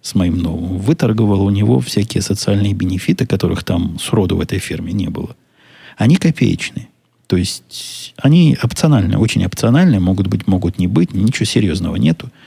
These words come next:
Для компании не стоит копейки, если сам покупаешь. Ну, копейки, на всю компанию сотню, сотню, другую, третью, ну, до тысячи долларов, что, конечно, копейки. Но, тем не менее, приятно, чтоб они были, чем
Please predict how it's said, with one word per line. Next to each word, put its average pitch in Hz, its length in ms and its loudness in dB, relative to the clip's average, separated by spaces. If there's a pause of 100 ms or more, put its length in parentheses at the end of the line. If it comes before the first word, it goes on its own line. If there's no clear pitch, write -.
(680)
Для 92 580 -2
компании 110 520 2
не 101 60 2
стоит - 300 -2
копейки, 151 540 2
если - 160 -2
сам - 240 -2
покупаешь. - 760 -2
Ну, - 220 2
копейки, 98 380 -4
на 98 100 2
всю - 160 0
компанию 113 460 0
сотню, - 440 0 (300)
сотню, - 340 -2
другую, 95 360 2
третью, - 460 0 (500)
ну, 104 100 2
до 117 180 0
тысячи - 380 -2
долларов, - 540 -6
что, - 240 -14 (200)
конечно, 110 440 -2
копейки. - 580 -6 (1120)
Но, 104 140 2
тем 120 160 2
не 127 100 8
менее, 175 240 6
приятно, 110 420 2
чтоб - 240 -2
они 101 160 0
были, 120 300 2
чем - 320 -2